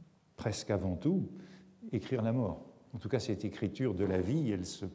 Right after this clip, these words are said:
place toujours, euh, au bord de la mort et en face de cet enjeu.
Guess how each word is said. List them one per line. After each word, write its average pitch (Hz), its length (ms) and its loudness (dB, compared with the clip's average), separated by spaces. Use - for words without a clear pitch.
place - 420 -2
toujours, 113 460 -2
euh, 95 280 -2
au 110 80 -2
bord 110 300 0
de 101 80 0
la 90 160 0
mort 127 300 0
et 95 100 0
en 95 80 -2
face - 340 -6
de 104 80 0
cet 95 320 -4
enjeu. 82 300 -8